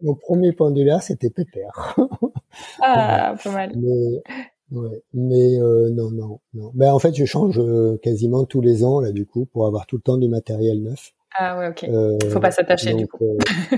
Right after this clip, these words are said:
Speaker 1: non, faut pas s'attacher, ouais, mais c'est, <laughs> c'est comme les vaches, les, c'est comme les bœufs qu'on va manger, faut pas s'attacher.
Speaker 2: Voilà, exactement. Donc, pas de,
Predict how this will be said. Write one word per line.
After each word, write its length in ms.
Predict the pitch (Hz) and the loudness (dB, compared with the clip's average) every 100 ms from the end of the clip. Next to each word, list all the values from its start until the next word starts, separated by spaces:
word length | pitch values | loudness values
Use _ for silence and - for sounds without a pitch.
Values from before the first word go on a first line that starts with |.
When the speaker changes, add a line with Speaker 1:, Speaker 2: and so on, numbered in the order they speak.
| - | 0
Speaker 1:
non, 180 | 135 117 | 2 4
faut 120 | 120 | 2
pas 120 | 123 | 0
s'attacher, 480 | 127 127 117 - 104 | 0 2 0 0 -2
ouais, 120 | 110 - - | 0 0 0
mais 120 | 110 | -2
c'est, 260 | 262 110 - | 0 -2 0
<laughs> 1500 | 147 - - 135 - _ _ - 95 _ _ _ _ - _ | -2 0 0 -2 -4 _ _ -20 -20 _ _ _ _ -20 _
c'est 200 | - 127 | -10 -4
comme 200 | 127 127 | 2 2
les 140 | 117 107 | 2 0
vaches, 320 | 117 117 - | 0 0 -2
les, 340 | 123 113 113 | 0 2 2
c'est 160 | 113 135 | 2 2
comme 200 | 139 131 | 2 4
les 140 | 127 | 4
bœufs 260 | 117 127 131 | 4 4 4
qu'on 180 | - 120 | 2 0
va 140 | 117 | 0
manger, 340 | 113 107 117 120 | -2 0 2 2
faut 140 | 113 | 0
pas 140 | 120 104 | -4 -4
s'attacher. 420 | 113 101 - - _ _ _ 226 | -4 -6 -12 -16 _ _ _ 2
Speaker 2:
Voilà, 360 | 220 208 - | 4 4 0
exactement. 640 | 220 233 226 208 190 202 - | -4 -6 -6 -8 -10 -16 -12
Donc, 180 | 208 202 | -12 -8
pas 100 | |
de, 60 | 196 | -10